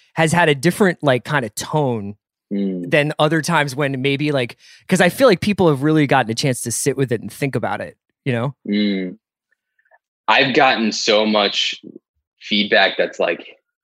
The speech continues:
Speaker 2: "I needed this."
Speaker 1: Yeah.
Speaker 2: Like, like, <laughs> it, it, like, it, like, sits in this, like,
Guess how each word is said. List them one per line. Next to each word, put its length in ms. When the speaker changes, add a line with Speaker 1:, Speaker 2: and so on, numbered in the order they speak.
Speaker 2:
"I 100
needed 480
this." 420
Speaker 1:
Yeah. 220
Speaker 2:
Like, 160
like, 220
<laughs> 100
it, 340
it, 140
like, 220
it, 100
like, 260
sits 240
in 160
this, 220
like, 320